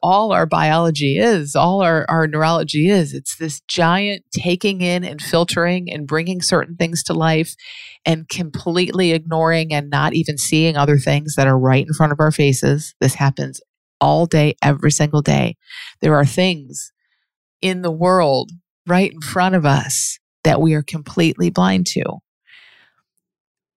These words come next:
We are not seeing life. We are seeing what our brain decides we're gonna see in any given moment.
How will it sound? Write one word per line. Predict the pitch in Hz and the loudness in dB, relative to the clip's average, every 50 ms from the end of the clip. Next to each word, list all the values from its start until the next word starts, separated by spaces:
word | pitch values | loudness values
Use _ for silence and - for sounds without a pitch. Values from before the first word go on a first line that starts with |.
| _ _ _ _ _ | _ _ _ _ _
We | - 160 165 175 220 214 | -4 0 2 2 2 4
are | 185 190 196 180 | 4 2 2 2
not | 175 170 165 - - | 2 0 0 -2 -4
seeing | - - 190 175 165 156 160 | -2 0 2 4 4 2 2
life. | 170 175 156 127 90 156 - | 2 2 2 2 0 0 0
We | - 156 160 175 190 | 0 2 2 4 4
are | 180 165 | 4 2
seeing | - - 180 160 160 151 | 2 2 0 0 0 0
what | 147 147 151 147 | -2 0 0 2
our | 147 147 147 | 2 2 2
brain | 139 151 151 147 151 151 147 139 - | 2 0 0 0 0 -2 -4 -4 -2
decides | 139 135 - - 147 139 147 156 147 - | -2 -2 0 2 2 4 4 4 2 0
we're | - 131 131 | 0 -2 0
gonna | 131 127 117 117 | 0 -2 -2 -2
see | 127 - - 143 135 131 | -2 -2 0 0 0 0
in | 131 127 | -2 -2
any | - 117 135 135 139 | -4 -4 -2 -2 -2
given | 135 135 127 120 123 120 123 | -2 -2 -2 -2 -2 -4 -6
moment. | 123 123 120 120 156 - | -4 -6 -6 -6 -8 -12